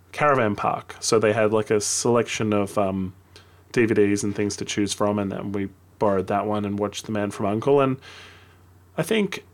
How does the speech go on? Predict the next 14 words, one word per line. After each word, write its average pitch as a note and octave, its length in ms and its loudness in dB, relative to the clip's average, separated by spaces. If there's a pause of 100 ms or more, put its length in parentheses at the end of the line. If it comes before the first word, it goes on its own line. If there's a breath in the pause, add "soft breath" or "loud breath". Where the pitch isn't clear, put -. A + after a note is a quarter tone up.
(200)
the D3 300 4
initial C#3 360 4
draw A#2+ 260 4
card A#2 280 4
is A2+ 140 0
like, G#2+ 240 2
"Okay, C#3 340 0
cool, B2 460 4
spies, A#2 960 2
Henry A2 240 0
Cavill, A2 680 4
uh, - 40 -6
Armie A2 500 0
Hammer." G#2 520 0